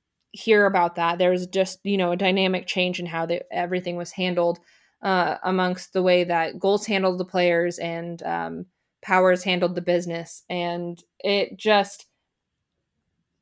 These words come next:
is such a wonderful story that I think a lot of people, um, maybe in the state understand, but outside of the state don't really understand the growth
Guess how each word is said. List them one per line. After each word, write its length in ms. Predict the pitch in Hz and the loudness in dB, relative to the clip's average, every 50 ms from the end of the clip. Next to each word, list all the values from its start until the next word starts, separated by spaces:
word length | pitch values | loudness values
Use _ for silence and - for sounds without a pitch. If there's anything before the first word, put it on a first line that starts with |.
| _ _ _ | _ _ _
is 400 | - 226 226 233 226 226 226 - | 2 4 6 6 6 6 4 0
such 300 | - 254 240 247 - - - - _ _ _ _ | 4 4 4 4 2 -6 -10 -10 _ _ _ _
a 120 | 202 202 | 0 0
wonderful 1000 | 196 185 185 185 185 185 185 208 214 220 233 247 247 247 247 247 - 262 247 247 | 0 0 -2 -2 -2 0 2 2 4 4 6 6 6 6 6 4 0 0 0 0
story 840 | 233 - - - - - 196 190 190 190 190 190 190 196 190 196 - | -2 -6 -8 -6 0 2 4 4 4 4 4 2 2 2 0 -2 -4
that 240 | - 180 175 170 - | -4 -2 -2 0 0
I 120 | - 180 | -2 -4
think 260 | 175 175 - 185 180 185 | -4 -4 -6 -6 -4 -4
a 60 | 180 | -4
lot 360 | 175 170 175 185 185 190 196 | -4 -2 0 2 2 2 2
of 160 | 208 196 196 | 0 -2 -4
people, 540 | - - 196 185 - 185 185 185 180 180 - _ _ _ _ _ _ _ _ _ _ _ - | -6 -4 -4 -4 0 2 2 2 2 0 -4 _ _ _ _ _ _ _ _ _ _ _ 0
um, 320 | 202 196 190 185 180 185 | 2 4 4 4 4 4
maybe 320 | 190 208 226 247 262 262 | 6 6 6 6 6 4
in 80 | 262 240 | 4 4
the 80 | 233 214 | 2 0
state 300 | - - - 208 214 - | 0 0 0 0 2 2
understand, 640 | - 233 240 262 247 - - 254 262 262 269 254 | 2 2 0 0 -2 -2 -2 0 0 0 0 0
but 100 | 220 - | 0 0
outside 480 | 180 190 214 214 208 - 226 226 233 226 | 0 0 0 -2 -2 -2 0 2 2 2
of 100 | 226 214 | 4 2
the 80 | 214 | 0
state 560 | 208 208 - - - - 196 185 202 196 - - _ _ _ _ _ _ _ | -2 -2 -8 -10 -4 0 2 2 2 0 -2 -8 _ _ _ _ _ _ _
don't 220 | 226 226 240 240 | 6 8 8 8
really 220 | 240 233 220 240 185 | 6 4 4 4 2
understand 720 | 196 208 208 208 208 - - 196 185 185 180 180 180 180 | 2 2 0 0 -2 -2 -2 0 0 0 0 -2 -4 -4
the 200 | 170 - 190 190 | -4 -4 -4 -4
growth 760 | 175 170 190 170 175 196 185 190 220 254 254 247 - - - | -4 -6 -6 0 2 4 4 4 4 2 0 -6 -12 -20 -20